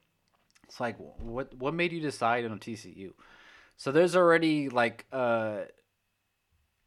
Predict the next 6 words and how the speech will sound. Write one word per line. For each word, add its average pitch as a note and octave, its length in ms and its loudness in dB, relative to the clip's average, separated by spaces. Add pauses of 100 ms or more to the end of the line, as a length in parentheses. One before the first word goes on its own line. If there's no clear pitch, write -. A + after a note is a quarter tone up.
(220)
a C3 80 -4
relationship B2+ 720 -4
there, D3 300 0 (320)
California C3 840 0
and G#2+ 140 -10
Texas. B2+ 640 -8